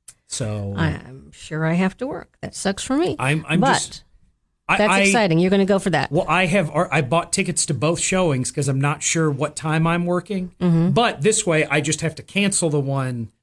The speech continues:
Speaker 1: Like, surely I can either catch, like, the earlier one or the late. Like, I'm, there's a, I'm gonna make that happen. I'm just, I'm just putting it out there.
Speaker 2: I need to look right now. The twenty-third, you say?
Speaker 1: It's the twenty-third, and they have to be purchased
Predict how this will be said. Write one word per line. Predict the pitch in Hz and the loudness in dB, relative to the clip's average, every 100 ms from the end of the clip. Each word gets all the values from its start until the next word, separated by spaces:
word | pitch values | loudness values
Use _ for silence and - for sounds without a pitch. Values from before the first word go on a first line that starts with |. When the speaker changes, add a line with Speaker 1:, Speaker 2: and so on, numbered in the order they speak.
| 160 | -4
Speaker 1:
Like, | 170 - _ _ | -4 -4 _ _
surely | - 311 247 190 | 0 2 4 2
I | 151 180 | 2 0
can | 175 | 2
either | 180 156 | 2 0
catch, | 151 170 156 - | 0 -2 -2 -2
like, | 151 135 - | -2 -2 -2
the | 131 | 0
earlier | 175 208 196 190 180 | 2 4 4 2 2
one | 165 165 160 156 | 2 2 2 0
or | 120 | -2
the | 117 | -4
late. | 156 156 | -6 0
Like, | 170 165 - _ | -2 -2 -12 _
I'm, | 277 247 175 | -2 0 0
there's | 247 247 | 0 2
a, | |
I'm | 202 190 196 | 0 2 0
gonna | 202 | 2
make | 170 143 | 0 0
that | 120 | -6
happen. | 104 92 _ _ _ - | -12 -16 _ _ _ -2
I'm | 185 | 0
just, | 175 - - | 2 -2 -2
I'm | 160 | -2
just | 139 - | -2 -4
putting | 131 | -6
it | 107 | -6
out | 85 - | -10 -16
there. | - _ _ - _ _ _ _ _ | -20 _ _ -20 _ _ _ _ _
Speaker 2:
I | 190 | 0
need | 170 156 | 0 0
to | |
look | 151 147 - | -4 -6 -2
right | 143 - | -2 0
now. | 139 135 - | -2 -4 -12
The | |
twenty-third, | 196 220 202 190 185 196 | -6 0 0 2 0 0
you | |
say? | 214 220 240 - _ _ - | -4 -4 -6 -8 _ _ -6
Speaker 1:
It's | 151 147 | -4 -2
the | 160 | -4
twenty-third, | 147 190 196 202 196 180 175 170 | -4 0 0 0 0 0 0 0
and | 151 143 | -2 0
they | 139 | 0
have | 120 165 180 | -2 -2 -2
to | - | 0
be | 165 | -2
purchased | 165 160 147 143 - | 0 -4 -2 -4 -6